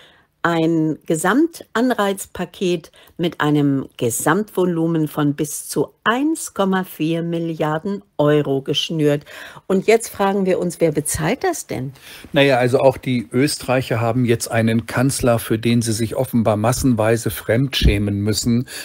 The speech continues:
Speaker 2: Denn peinlicher geht es ja gar nicht, dass Menschen quasi, um ihre Gesundheit zu erhalten oder gesünder zu werden,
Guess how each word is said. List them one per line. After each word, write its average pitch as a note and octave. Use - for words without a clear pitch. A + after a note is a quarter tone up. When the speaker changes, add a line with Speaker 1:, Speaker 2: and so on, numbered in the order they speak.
Speaker 2:
Denn G#2+
peinlicher C3
geht A2+
es B2+
ja A#2+
gar A2+
nicht, A#2
dass G#2+
Menschen C3+
quasi, B2
um F#3+
ihre C#3
Gesundheit D3+
zu -
erhalten A#2+
oder C3
gesünder D3
zu A#2
werden, C3